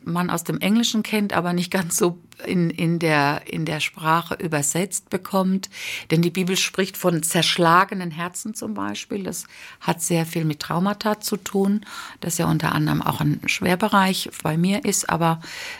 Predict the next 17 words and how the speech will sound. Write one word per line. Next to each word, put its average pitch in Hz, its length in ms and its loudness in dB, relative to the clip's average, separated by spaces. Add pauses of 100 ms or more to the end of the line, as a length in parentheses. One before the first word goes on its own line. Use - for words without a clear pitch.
(160)
äh, 160 420 4
in, 160 160 0
in 151 460 -4
Behandlung. 185 580 0 (460)
Aber 165 400 2
auch 170 460 2
hier 202 560 0
haben 165 600 -2
wir 160 440 2 (580)
diese 180 420 2
Problematik 160 1160 0
Sleeping 180 960 0
Spirits. - 640 0 (400)
Also 202 200 6
mein 185 240 4
Geist 160 480 -2
schläft. - 680 -8